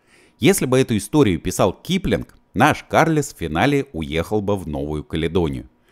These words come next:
И там бы канул, изучая новый галлюциноген на основе жаб. Маша бы погоревала и вышла за полковника. Но поскольку этот рассказ о смешанном русско-латышском браке, дальше всё скучно.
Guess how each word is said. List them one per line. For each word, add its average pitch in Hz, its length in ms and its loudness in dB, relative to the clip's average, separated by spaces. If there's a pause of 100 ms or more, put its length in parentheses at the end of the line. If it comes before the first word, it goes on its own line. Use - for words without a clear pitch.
(180)
И 185 180 -2
там 123 260 2
бы 107 100 2
канул, 80 520 2
изучая 92 520 0
новый 90 340 0
галлюциноген 80 840 -2
на 78 120 0
основе 78 420 -6
жаб. 78 340 -4 (640)
Маша 175 320 2
бы 143 160 2
погоревала 98 840 2
и 92 200 -4
вышла 101 440 -4
за 80 100 -6
полковника. 80 720 -4 (440)
Но 196 240 2
поскольку 123 540 2
этот 110 260 0
рассказ 127 540 0
о 80 60 -2
смешанном 92 600 -2
русско-латышском 87 1000 -4
браке, 151 540 0 (140)
дальше - 400 0
всё 90 220 -2
скучно. - 540 -12